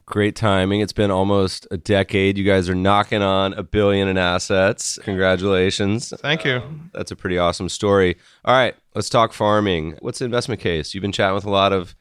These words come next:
Speaker 1: institutional investors here in L A. What's the two-minute overview? Why should people be considering this asset class?
Speaker 2: There are a number of reasons why our current investors who have been in the strategy for a while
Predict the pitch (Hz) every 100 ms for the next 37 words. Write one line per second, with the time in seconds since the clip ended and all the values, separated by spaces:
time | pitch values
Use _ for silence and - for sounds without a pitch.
0 | _ 107 - 120 107 104 101 98 104 95
1 | 104 98 95 95 95 95 92 101 - _
2 | 104 110 117 - 117 113 107 113 117 76
3 | 73 82 87 92 107 98 98 92 85 95
4 | - 92 92 92 92 - 92 95 - -
5 | 67 - - 165 165 160 170 214 190 147
6 | 143 135 139 110 127 127 123 120 117 139
7 | - 127 131 - 170 165 151 143 - 160
8 | 151 131 117 139 139 139 131 - 135 131
9 | 127 139 - 139 127 123 123 127 123